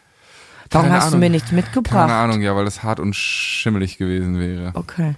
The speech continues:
Speaker 2: Aber, äh, es gibt Maronenbrot, es gibt Maronenplätzchen,
Speaker 1: Oh,
Speaker 2: es gibt
Speaker 1: geil.
Speaker 2: Maronen, alles.
Speaker 1: Alter
Speaker 2: Da
Speaker 1: Schwede.
Speaker 2: in jeder Ecke. Ich weiß auch nicht warum. Wir werden das herausfinden.
Speaker 1: Ich
Speaker 2: Wenn das jemand
Speaker 1: liebe
Speaker 2: weiß aus
Speaker 1: Wien.
Speaker 2: Österreich,
Speaker 1: Wenn du im
Speaker 2: ähm,
Speaker 1: nächsten Jahr noch mal hin,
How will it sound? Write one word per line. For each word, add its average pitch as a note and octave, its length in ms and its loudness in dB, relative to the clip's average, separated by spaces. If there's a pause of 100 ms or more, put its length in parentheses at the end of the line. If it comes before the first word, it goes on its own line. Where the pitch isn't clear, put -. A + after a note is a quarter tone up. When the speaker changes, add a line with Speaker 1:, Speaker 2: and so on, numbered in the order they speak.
(100)
Speaker 2:
Aber, F#2+ 600 2
äh, F2+ 300 0
es F2 140 -6
gibt - 260 -8
Maronenbrot, F#2+ 880 0
es G2 80 -14
gibt - 160 -8
Maronenplätzchen, F#2+ 600 -4
Speaker 1:
Oh, C3+ 200 4
Speaker 2:
es A2+ 100 -4
gibt - 160 -8
Speaker 1:
geil. G#2+ 100 2 (120)
Speaker 2:
Maronen, G2 320 0
alles. F#2 500 -4
Speaker 1:
Alter B2 340 -10
Speaker 2:
Da E2+ 80 -4 (300)
Speaker 1:
Schwede. F#2 120 -4
Speaker 2:
in G2 80 -2
jeder G#2 300 -6
Ecke. F#2+ 200 -10
Ich F2+ 160 -12
weiß G2+ 160 -6
auch E2+ 80 -8
nicht F2+ 160 -10
warum. F#2+ 140 -12
Wir G#2+ 180 -4
werden A#2+ 160 -2
das A2 140 -10
herausfinden. G#2 480 -4
Speaker 1:
Ich C#3+ 80 0
Speaker 2:
Wenn A#2+ 40 -4
das C3+ 120 -4
jemand F3 260 2
Speaker 1:
liebe G3+ 140 2
Speaker 2:
weiß F3+ 240 2
aus D3 100 -2
Speaker 1:
Wien. D3+ 120 2
Speaker 2:
Österreich, C#3+ 600 0 (240)
Speaker 1:
Wenn A3 200 2
du B3+ 140 2
im A3 180 2
Speaker 2:
ähm, G#3+ 40 2
Speaker 1:
nächsten A3 360 -2
Jahr A3 200 2
noch A3 160 -6
mal G#3 160 0
hin, A#3+ 160 0